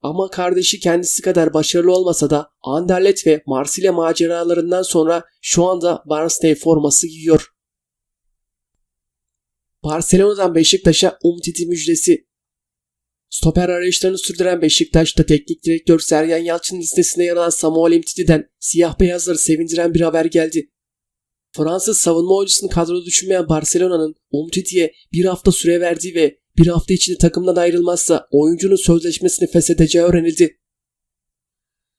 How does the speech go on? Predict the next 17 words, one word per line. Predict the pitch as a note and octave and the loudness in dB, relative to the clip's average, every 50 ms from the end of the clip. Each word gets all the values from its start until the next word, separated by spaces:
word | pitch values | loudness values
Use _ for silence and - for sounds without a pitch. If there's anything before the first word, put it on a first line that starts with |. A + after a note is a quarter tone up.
| _ _ _ _ _ _ _ _ | _ _ _ _ _ _ _ _
Ekonomik | - C#3+ C#3+ - - F3+ G3 G3+ G#3+ G#3 - | -8 -8 -4 -2 0 0 0 0 -2 -4 -2
sorunlarla | - F3+ F#3 F#3+ F#3+ G3 G3 G3 G#3 G#3 F#3 | 2 4 6 6 6 4 2 0 0 2 4
boğuşan | F#3 F#3+ F#3 - F#3+ F#3+ F#3+ E3+ | 4 2 2 2 0 0 0 0
Barcelona'nın | D#3+ D#3+ D#3+ - - F#3 G3+ G3 F#3 D#3+ E3 E3+ E3 - _ - | -2 -2 -2 0 0 2 2 2 2 0 0 -2 -4 -6 _ -2
yirmi | C#3 C#3+ D#3 E3 | -2 0 0 2
yedi | E3+ F#3 | 4 4
yaşındaki | F#3+ F#3+ - - G3 F#3 - - | 4 4 4 0 -2 -4 -4 -4
futbolcunun | - F#3 - _ - F3 F3 - - F3+ | -4 -4 -2 _ 0 0 0 0 -2 -2
yüksek | F3 D#3+ D#3+ D#3 - - E3+ - - | -2 -2 -4 -6 -2 -2 -2 -2 -2
maaşından | E3+ E3 E3+ E3 - - F3+ F3 E3+ | -2 -2 -2 -2 -2 -2 -2 -2 -2
kurtulmak | - E3 D#3 - - E3 E3+ F3 - | -2 -4 -4 -2 -2 -2 -2 -2 -2
için | - - D3+ D3+ - _ _ _ | -4 -8 -8 -10 -12 _ _ _
böyle | D3+ E3+ F#3 G3 G3+ G3+ | 2 4 4 4 4 2
bir | G3+ F3+ F3+ | 0 0 0
karar | - E3 E3+ F3 F3+ | 0 0 0 0 0
aldığı | F3 E3+ D#3+ D#3 E3 F#3+ F#3+ | -2 -2 -2 0 0 0 2
kaydedildi. | - E3 F3 F3+ E3+ E3+ E3+ F3 D#3+ D3+ E3+ D3+ - | 2 0 2 4 4 4 2 2 0 0 0 0 0